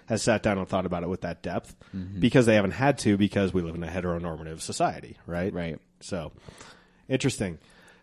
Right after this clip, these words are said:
Speaker 1: In terms of what you do at One Colorado, because you just recently became executive director,
Speaker 2: I
Speaker 1: right?
Speaker 2: did, yeah, about two months ago.
Speaker 1: Okay, how has that transition been going from, you were deputy director, right?
Speaker 2: Mm-hmm.
Speaker 1: And now you're executive director.
Speaker 2: Yeah.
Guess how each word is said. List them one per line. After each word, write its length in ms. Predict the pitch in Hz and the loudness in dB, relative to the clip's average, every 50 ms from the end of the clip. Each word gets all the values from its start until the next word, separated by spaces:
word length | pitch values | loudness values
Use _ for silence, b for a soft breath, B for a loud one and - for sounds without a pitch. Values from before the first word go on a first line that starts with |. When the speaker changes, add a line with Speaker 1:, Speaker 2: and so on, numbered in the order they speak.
| b b - | b b 2
Speaker 1:
In 120 | 135 131 123 | 2 4 4
terms 320 | - - 160 190 208 190 | 4 6 6 6 8 6
of 100 | 196 151 | 6 8
what 160 | 131 139 127 | 10 8 10
you 100 | 131 123 113 | 10 8 8
do 180 | 107 113 107 | 10 8 8
at 60 | 104 92 | 8 8
One 180 | 98 98 101 | 6 4 2
Colorado, 560 | - - 98 92 90 85 78 73 71 57 - - - | 2 2 2 4 4 2 0 -2 -6 -10 -12 -8 -4
because 360 | - 113 101 - 113 107 92 117 | -2 0 4 4 4 4 6 4
you 80 | 160 | 4
just 220 | 143 160 151 - - | 6 6 4 6 6
recently 360 | 123 120 110 107 101 95 92 | 6 6 6 4 2 2 2
became 260 | 92 - 101 92 87 | 2 0 0 0 0
executive 440 | 87 82 - 90 82 - 87 85 - | 0 0 0 -2 -2 -2 -4 -6 -4
director, 380 | - 78 78 76 - - - - - | -6 -8 -8 -8 -12 -10 -12 -10 -10
Speaker 2:
I 40 | - | -6
Speaker 1:
right? 80 | 104 | -2
Speaker 2:
did, 240 | 101 110 101 87 80 | 2 2 2 4 2
yeah, 220 | 85 87 87 82 78 | 4 2 2 2 2
about 160 | 78 85 - | 0 -4 -2
two 120 | - 120 | 0 0
months 220 | 104 95 90 - 92 | 0 0 0 -2 -4
ago. 260 | 85 78 73 85 90 - | -4 -4 -4 -6 -4 -4
Speaker 1:
Okay, 280 | 107 98 - 98 87 | -2 0 2 0 0
how 340 | - - - 113 120 143 151 | -2 -2 0 4 4 6 6
has 220 | 139 151 131 117 107 | 6 4 4 4 6
that 200 | 117 110 110 - | 4 4 4 4
transition 580 | - 120 107 104 98 104 101 - - 95 90 85 | 2 2 2 2 2 2 0 0 0 -2 -2 -2
been 460 | 90 90 90 85 82 80 78 76 - b b b b b b | -2 -2 -2 -2 -4 -6 -8 -10 -12 b b b b b b
going 280 | - 113 107 107 104 104 | 4 6 6 6 6 4
from, 440 | - - - 110 101 98 92 92 98 | 2 2 4 4 4 4 4 2 2
you 80 | 104 110 | 2 2
were 60 | 104 | 2
deputy 640 | 95 107 113 - - 107 95 101 90 82 82 82 - - _ _ _ _ _ _ - | 4 4 4 4 4 0 -2 -2 -2 -4 -6 -8 -12 -18 _ _ _ _ _ _ -2
director, 380 | 107 95 87 85 - - 95 90 | 0 0 0 0 -2 -2 -2 0
right? 320 | 90 90 101 131 127 - - | 0 2 0 0 0 -2 -4
Speaker 2:
Mm-hmm. 380 | 113 104 90 107 95 95 123 127 - _ _ - | -4 -2 -2 -2 0 0 -2 -4 -8 _ _ -4
Speaker 1:
And 160 | 110 110 104 | -2 0 2
now 160 | 107 107 107 | 4 6 6
you're 160 | 107 104 104 101 | 6 6 6 4
executive 420 | 92 101 104 95 - - 90 82 | 4 2 0 0 0 -2 -6 -6
director. 480 | - 78 76 76 - - - - - - - | -6 -8 -8 -8 -8 -10 -12 -12 -12 -12 -10
Speaker 2:
Yeah. 240 | 90 87 82 80 | -8 -8 -8 -8